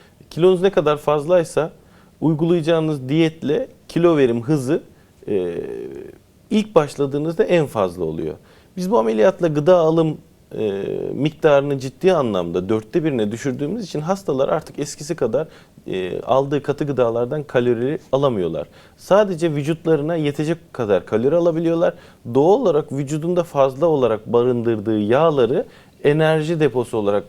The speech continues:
ku-, e, beklettikleri yağları artık vücudu kullanır oluyor. Biz genelde bu ameliyatlardan sonra, e, ilk bir ay içerisinde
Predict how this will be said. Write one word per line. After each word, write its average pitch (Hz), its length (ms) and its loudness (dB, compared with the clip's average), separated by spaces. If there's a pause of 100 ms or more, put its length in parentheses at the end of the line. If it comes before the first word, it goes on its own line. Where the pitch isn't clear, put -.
ku-, 92 420 -4
e, 95 100 -4
beklettikleri 117 680 0
yağları 170 420 0
artık 175 280 -4
vücudu 156 340 -4
kullanır 151 420 2
oluyor. 113 400 0 (440)
Biz 190 120 -4
genelde 208 440 2
bu 208 80 4
ameliyatlardan 165 800 2
sonra, 123 440 -4 (420)
e, - 260 -2
ilk 170 260 -4
bir 196 100 4
ay 196 140 6
içerisinde 104 720 -2